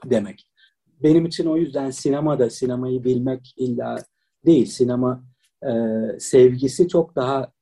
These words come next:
önemli bir şey. Felsefe kendisini bilmekle bilmemek arasında bir aracı olarak, e, tanımlıyor. E, şimdi, e, bu aracı rolünde Sokrates'ten Diyojen'e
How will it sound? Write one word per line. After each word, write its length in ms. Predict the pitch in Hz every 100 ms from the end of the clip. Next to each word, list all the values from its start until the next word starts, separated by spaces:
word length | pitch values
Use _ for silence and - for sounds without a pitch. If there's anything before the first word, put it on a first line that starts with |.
| _ -
önemli 440 | 127 131 135 139
bir 60 | 120
şey. 260 | 98 87 _ - _ -
Felsefe 520 | 147 147 165 165 185
kendisini 680 | 170 151 147 135 160 240 233 _ _ _
bilmekle 720 | 120 160 160 202 202 214 202
bilmemek 480 | 196 202 170 147 143
arasında 560 | 135 135 - 156 214 208
bir 240 | 185 160
aracı 360 | 170 170 196 -
olarak, 520 | 143 113 101 - _ _ _ _ _
e, 60 | 139 107 101 101 101
tanımlıyor. 580 | - 113 101 98 90 87 _ - - - _
E, 300 | - 123 117
şimdi, 420 | 117 185 185 180 - _ _ - -
e, 320 | 156 156 135
bu 180 | 233 175
aracı 420 | 165 170 170 240
rolünde 640 | 220 185 139 135 202 269 _ _ _ _
Sokrates'ten 1040 | _ - 156 156 170 165 156 - 160 156 147
Diyojen'e 600 | 151 156 151 147 143